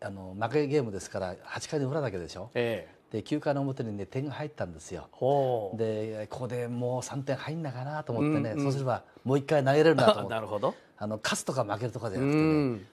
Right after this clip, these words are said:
Speaker 1: もう一回投げたいなって気持ちあったんですね。
Speaker 2: ああ。
Speaker 1: ええ。
Speaker 2: でも、その一年目が終わっ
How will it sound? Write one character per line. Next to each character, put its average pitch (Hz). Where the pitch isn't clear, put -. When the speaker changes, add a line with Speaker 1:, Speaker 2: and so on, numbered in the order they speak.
Speaker 1:
も 127
う 185
一 190
回 196
投 170
げ 180
た 180
い 175
な 139
っ 120
て -
気 113
持 104
ち 107
あ 98
っ -
た 87
ん -
で 80
す -
ね。 95
Speaker 2:
あ 104
あ。 -
Speaker 1:
え -
え。 170
Speaker 2:
で 214
も、 180
そ 180
の 185
一 175
年 190
目 185
が 139
終 135
わ -
っ -